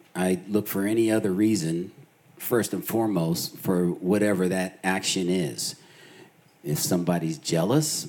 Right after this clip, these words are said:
maybe that's it. Or, um,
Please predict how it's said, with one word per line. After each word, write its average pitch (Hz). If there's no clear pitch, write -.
maybe 156
that's 147
it. -
Or, 80
um, 78